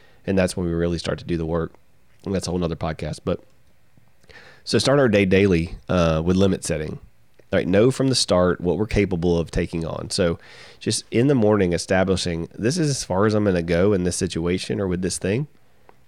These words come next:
And I know that." And then acknowledge, um, what you gain when you set boundaries. So in addi-, in addiction, we say, "Play the end of the tape,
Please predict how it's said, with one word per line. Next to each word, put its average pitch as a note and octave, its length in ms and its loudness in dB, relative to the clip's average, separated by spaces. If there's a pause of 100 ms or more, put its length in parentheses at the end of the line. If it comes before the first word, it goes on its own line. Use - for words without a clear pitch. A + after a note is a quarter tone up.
(120)
And F#2+ 120 2
I F#2+ 60 2
know F#2+ 200 4
that." - 220 -4 (1040)
And A2+ 120 4
then G#2 80 4
acknowledge, G2+ 720 2 (120)
um, F2 500 -2 (400)
what G#2+ 180 2
you B2+ 120 4
gain G2+ 340 2
when G2+ 80 2
you G2 80 2
set B2+ 240 0
boundaries. E2 380 -2
So G2 100 2
in F#2 80 4
addi-, F#2 260 2
in G#2+ 140 -2
addiction, G#2 340 0
we F#2+ 60 0
say, F#2 220 0
"Play G#2 180 2
the G2 140 2
end F#2 100 0
of F2 60 -6
the F2+ 80 -2
tape, F#2 360 0